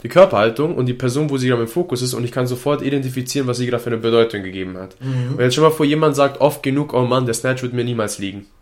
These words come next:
Speaker 2: Ja, dann wird er ihm auch nie liegen.
Speaker 1: Wird er auch niemals liegen.
Speaker 2: Ja.
Speaker 1: Und dann irgendwann, wenn wir das oft genug wiederholen, wird es unser Glaubenssatz.
Speaker 2: Ja.
Speaker 1: Und dann, wenn, wenn es klappt, bekräftigen wir das.
Speaker 2: Was, wenn, wenn er
Speaker 1: Immer
Speaker 2: nicht,
Speaker 1: wenn, immer
Speaker 2: wenn
Speaker 1: wenn's nicht klappt,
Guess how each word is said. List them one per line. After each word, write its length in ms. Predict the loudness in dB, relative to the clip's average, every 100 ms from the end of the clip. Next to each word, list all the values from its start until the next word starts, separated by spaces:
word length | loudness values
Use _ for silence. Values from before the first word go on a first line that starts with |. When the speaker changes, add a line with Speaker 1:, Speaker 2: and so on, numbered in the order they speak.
| _ _ _ _
Speaker 2:
Ja, 80 | -8
dann 180 | -6 -6
wird 120 | -6
er 60 | -6
ihm 100 | -6
auch 120 | -6
nie 80 | -10
liegen. 200 | -12 -6
Speaker 1:
Wird 120 | 0
er 160 | 2 2
auch 100 | 0
niemals 320 | -2 -2 -4
liegen. 240 | -6 -8 -10 _ -14
Speaker 2:
Ja. 140 | -10 -4
Speaker 1:
Und 180 | 0
dann 180 | 2 4
irgendwann, 220 | 2 2 2
wenn 60 |
wir 80 | 2
das 120 | 0
oft 240 | 0 0 0
genug 240 | -2 0
wiederholen, 360 | 0 2 0 0
wird 120 | -4
es 80 | -4
unser 160 | -2
Glaubenssatz. 540 | 0 0 0 -4 -8 -6
Speaker 2:
Ja. 180 | -8 -8 -20 -18 -4
Speaker 1:
Und 120 | 2
dann, 120 | 6
wenn, 220 | 6 6
wenn 100 | 4
es 160 | 2 0
klappt, 300 | -2 -2 0
bekräftigen 640 | -2 2 0 0 -4 -4
wir 100 | -4
das. 360 | -4 -6 -10 -14 _ _ _ _ _ -20 _ _ _ _ _ _ _ _ _ _ _ _ -10
Speaker 2:
Was, 200 | -8 -6
wenn, 220 | -6 -4
wenn 120 | 0
er 40 | 4
Speaker 1:
Immer 100 | 6
Speaker 2:
nicht, 60 | 4
Speaker 1:
wenn, 160 | 0 -2
immer 140 | 2
Speaker 2:
wenn 60 | 4
Speaker 1:
wenn's 160 | 4 2
nicht 200 | 0 0
klappt, 200 | -2